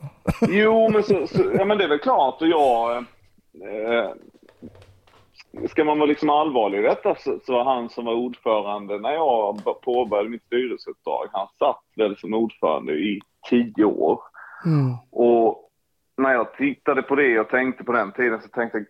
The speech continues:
Speaker 2: "Gud vad länge." Eh, och då, då fanns det ju också en tanke hos mig själv att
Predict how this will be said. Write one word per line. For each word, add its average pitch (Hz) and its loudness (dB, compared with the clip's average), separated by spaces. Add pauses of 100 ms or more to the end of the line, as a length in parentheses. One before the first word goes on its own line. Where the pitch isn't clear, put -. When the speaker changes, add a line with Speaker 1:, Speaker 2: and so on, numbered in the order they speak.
(160)
Speaker 2:
"Gud 127 0
vad 85 0
länge." 101 -4 (420)
Eh, 95 2
och 117 2
då, 113 2
då 117 -2
fanns 139 0
det 131 2
ju 151 4
också 190 -2
en 127 -4
tanke 135 -2
hos - -6
mig 110 -4
själv 95 -4
att 101 -4